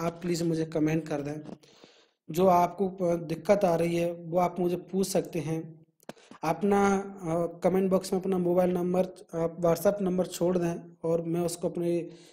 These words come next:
इस ग्रुप में, एग्री-, एग्रीकल्चर एजुकेशन ग्रुप में आपको, अ, ऐड कर लूँगा। तो दोस्तों, अगर आपको हमारा वीडियो पसंद आया है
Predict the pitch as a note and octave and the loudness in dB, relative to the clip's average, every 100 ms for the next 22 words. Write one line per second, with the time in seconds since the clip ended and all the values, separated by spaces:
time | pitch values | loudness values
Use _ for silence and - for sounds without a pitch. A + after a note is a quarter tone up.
0 | _ E3+ E3+ F3 D#3+ F3+ - E3 D#3 D3+ | _ -4 -4 -4 -2 -2 -2 -2 0 -2
1 | D#3+ D#3+ - - D#3+ E3+ F3 E3+ E3+ D#3+ | -2 -6 -8 -8 -4 -2 -2 0 0 0
2 | F3+ E3+ E3 E3 E3 D#3 D#3 - G#3+ - | -4 -4 -4 -4 -4 -4 -6 -4 -4 -6
3 | - - _ _ _ _ _ D#3+ D3 D3 | -14 -20 _ _ _ _ _ -6 -4 -2
4 | D#3+ E3+ F3+ E3 E3 D#3 D#3 - - _ | 0 0 0 0 0 0 -4 -8 -16 _
5 | _ _ _ - - - - F#3 F#3 G3 | _ _ _ -20 -20 -20 0 8 8 8
6 | A3 G#3+ A3 - F3 F#3+ F3 F3 E3+ E3 | 6 4 2 2 6 6 6 2 0 2
7 | E3 E3 F3 E3+ E3 F3 F3 F3 F#3 F3 | 2 2 2 0 2 2 4 4 2 -2
8 | F3 F#3+ | -4 -4